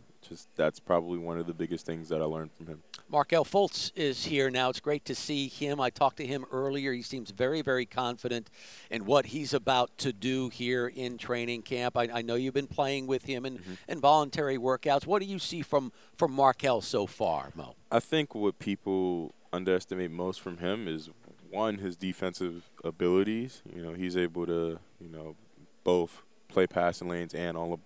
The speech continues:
Speaker 1: good all-in-ball defense. You know, that leads to easy offense. And another thing that I don't think is talked about a lot with him is just, like, his level of just unselfishness.
Speaker 2: Mm-hmm.
Speaker 1: You know, he really,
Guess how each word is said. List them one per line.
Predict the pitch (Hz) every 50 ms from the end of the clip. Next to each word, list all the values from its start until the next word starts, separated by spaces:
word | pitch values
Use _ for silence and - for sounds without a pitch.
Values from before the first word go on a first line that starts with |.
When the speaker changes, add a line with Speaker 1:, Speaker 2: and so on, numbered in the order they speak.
| - -
Speaker 1:
good | - 92 87
all-in-ball | 90 87 85 85 82 82 85 82 80
defense. | - 90 87 82 - - 85 85 85 85 - - - - - - - - -
You | - 87
know, | 85 80
that | 80 82 85 82
leads | 82 95 107 - - -
to | - 80
easy | 80 85 87 78 87 80
offense. | 80 80 80 80 - - 85 82 82 - - -
And | - 65 78 78 80 80 78 78 78 78 78 - - - - - - - - - -
another | - 87 90 90 90 90 90
thing | - - 95 90 90 90
that | 90 87 87 85
I | 85 85 85
don't | 85 82 80
think | 87 80 82 - - -
is | - -
talked | - - 85 82 - -
about | 90 82 82 80
a | 82
lot | 82 82 82 82 78
with | 80 80 - -
him | 90 92 104 117 98
is | 85 78 78
just, | 82 80 - - -
like, | 78 78 -
his | 98 90 80 85
level | 85 82 80 78 82 80
of | 78 78 78
just | 80 78 - - -
unselfishness. | - 82 82 - - - 80 78 - - - - - 87 80 73 -
Speaker 2:
Mm-hmm. | 131 120 104 101 123 120 123 - - _ -
Speaker 1:
You | - 80
know, | 78 76 80
he | 85 85 90 90 85
really, | 87 87 87 85 85 82 82 76